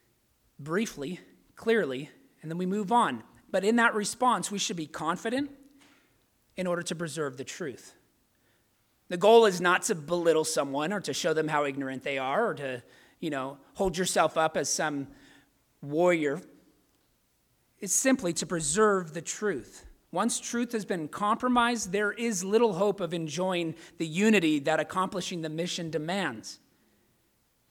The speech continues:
And we've seen this time and time again. I, I mean,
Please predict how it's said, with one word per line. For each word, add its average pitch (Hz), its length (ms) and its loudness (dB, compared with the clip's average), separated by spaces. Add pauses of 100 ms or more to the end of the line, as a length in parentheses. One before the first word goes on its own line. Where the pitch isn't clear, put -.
(1160)
And 143 120 -6
we've 147 160 -4
seen 214 320 -2
this 139 200 -2
time 190 260 -2
and 208 80 -4
time 190 220 -2
again. 160 320 -2
I, 208 300 2 (280)
I 196 60 -12
mean, 185 300 -8